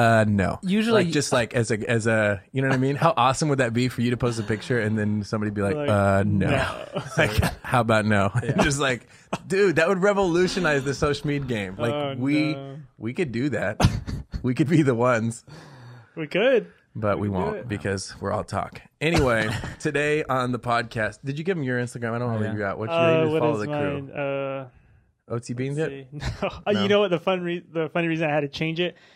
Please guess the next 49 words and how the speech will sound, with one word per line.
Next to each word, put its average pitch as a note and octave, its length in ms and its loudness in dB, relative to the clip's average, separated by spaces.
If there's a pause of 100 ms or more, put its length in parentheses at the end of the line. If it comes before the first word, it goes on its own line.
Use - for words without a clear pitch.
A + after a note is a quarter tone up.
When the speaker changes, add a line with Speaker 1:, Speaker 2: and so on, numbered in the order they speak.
(120)
Speaker 3:
is D#3+ 100 -2
'cause D#3 220 4
me D#3+ 100 2
and D#3 60 2
my D3+ 100 4
wife D3 220 4
were D#3 60 0
about C#3 200 0
to D3 60 -14
get C#3+ 100 -6
married, D#3 380 -2 (180)
Speaker 1:
<laughs> - 180 -14
Speaker 3:
and D3+ 300 0
we D3+ 80 2
were D#3 80 4
gonna D3+ 140 -2
do, D3+ 100 2
like, C3+ 120 -2
a C3 40 -8
surprise C#3+ 400 -2
wedding, C#3+ 480 -2
and D3 100 -4
Speaker 1:
Uh-huh. D3 60 -4
Speaker 3:
like, C#3 200 -4
no C#3 100 -6
one C#3 120 -4
was C3+ 120 -10
gonna C#3 160 -8
know D3+ 300 0
and D3 100 -6
stuff D3 120 -6
like D3 140 -4
that. C#3 260 -2
Speaker 1:
Uh-huh. G2+ 240 -12 (180)
Speaker 3:
Um, C3+ 120 -12 (420)
and D#3 280 -2
she's E3 180 0
like, D#3 160 4
"I'm D#3 140 2
not, E3 400 2
like, D3+ 300 0 (120)
saying D#3 360 -4
surprise. D#3+ 600 2
I D#3 140 0
got D#3 140 2
married D3 260 0
to - 120 -2
O D#3 120 2
T D#3 180 -2